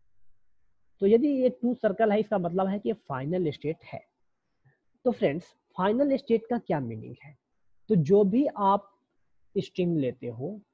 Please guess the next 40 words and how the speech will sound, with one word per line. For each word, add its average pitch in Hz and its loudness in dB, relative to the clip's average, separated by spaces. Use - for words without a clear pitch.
और 226 4
किसी 269 -2
state 247 4
diagram 196 2
में 214 0
वो 214 0
यदि 208 0
final 196 0
state 202 -4
तक 196 -4
आकर 165 -4
के 190 -4
stop 151 -4
होता 123 -10
है, 123 -12
तो - -8
हम 202 4
लोग 202 2
बोलते 180 0
हैं 240 -2
कि 254 -4
वो 240 0
पर्टिकुलर 175 2
string 185 -2
जो 202 0
है 214 0
वो 302 -2
accept 208 -2
कर 185 0
लिया 165 2
गया 165 0
है 202 -2
मशीन 160 -4
द्वारा। 107 -8
यदि 254 2
आपसे 226 2
simple 196 0
program 175 0
पूछा 165 -4
जाए 120 -2